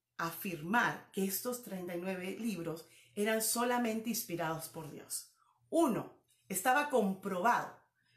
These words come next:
por la historia que estos libros de Moisés, de la ley y los profetas y los cantos de David y de Salomón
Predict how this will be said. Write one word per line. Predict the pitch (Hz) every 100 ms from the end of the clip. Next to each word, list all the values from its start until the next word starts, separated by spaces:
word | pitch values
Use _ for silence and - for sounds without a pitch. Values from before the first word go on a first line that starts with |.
| _
por | 208 180
la | 175
historia | 170 - - 247 - - - _ _ _ _
que | 190
estos | 190 254 220
libros | 233 247 247
de | 214
Moisés, | 175 160 - - - -
de | 156 165
la | 156 165
ley | 185 147 -
y | 160
los | 156 156
profetas | - 151 220 202 - - -
y | 160
los | 143 -
cantos | - 208 196 190 143
de | 135
David | 131 147 180 - - _ - _
y | 147
de | 147
Salomón | 143 156 139 147 190 285